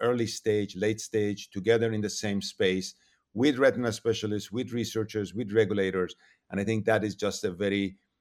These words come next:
uh, fantastic, uh, environment. And not only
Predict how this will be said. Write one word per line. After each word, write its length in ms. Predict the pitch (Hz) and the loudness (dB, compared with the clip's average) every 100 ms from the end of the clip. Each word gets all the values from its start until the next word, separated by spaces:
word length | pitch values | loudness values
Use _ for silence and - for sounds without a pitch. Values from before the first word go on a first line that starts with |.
| _ _ - | _ _ -8
uh, 140 | 107 | -6
fantastic, 720 | 95 104 98 107 104 104 98 104 | -2 -2 0 0 0 -4 -4 -6
uh, 580 | 98 92 92 92 90 87 | -4 -2 0 0 -2 -4
environment. 560 | 107 101 110 123 101 92 | -4 0 2 2 2 -2
And 240 | 101 104 | -4 -6
not 220 | 117 139 165 | -2 2 2
only 420 | 147 120 104 | 2 0 -2